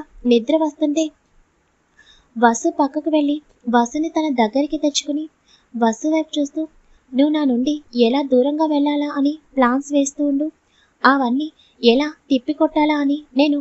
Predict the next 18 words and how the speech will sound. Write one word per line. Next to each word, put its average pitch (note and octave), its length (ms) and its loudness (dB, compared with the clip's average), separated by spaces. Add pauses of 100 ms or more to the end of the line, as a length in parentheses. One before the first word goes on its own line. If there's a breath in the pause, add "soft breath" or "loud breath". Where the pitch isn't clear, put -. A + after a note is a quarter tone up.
(120)
రివర్స్ A#3+ 400 2
ప్లానింగ్ C#4+ 360 0
వేస్తాను. C#4 380 -4 (580)
రేపు C#4+ 260 2
మార్నింగ్ C#4+ 440 0 (140)
విక్రమ్ C4+ 400 0
దగ్గరికి D4 340 -2
వెళ్ళాలి. C#4 360 0 (560 soft breath)
మార్నింగే C4+ 540 2 (140)
అమ్మమ్మతో D4 640 0
మావయ్యతో A#3+ 480 2
మాట్లాడాలి. C#4 560 0 (500)
నీ C4+ 160 6
దగ్గర B3 320 0
మాత్రం D4+ 340 -4 (200)
విలియమ్స్ని C#4 500 0
పెట్టాలి. C#4 420 -2 (520)
నిన్ను C#4+ 300 4